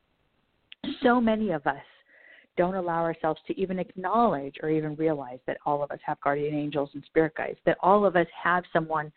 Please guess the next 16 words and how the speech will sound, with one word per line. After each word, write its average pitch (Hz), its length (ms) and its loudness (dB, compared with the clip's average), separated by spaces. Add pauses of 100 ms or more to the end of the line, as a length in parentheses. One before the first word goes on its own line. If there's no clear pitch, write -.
(440)
that's 180 140 4 (120)
out 185 200 4
there 170 140 4
waiting 240 600 2 (1080)
to 226 100 0
be 190 240 0 (120)
held, 190 400 0 (500)
waiting 240 600 2 (480)
to - 100 -8
give 202 220 2
us 190 160 0
a 185 40 -4
message, 170 540 -6 (100)
waiting 240 540 0 (500)
to 202 400 0 (680)
share 214 500 4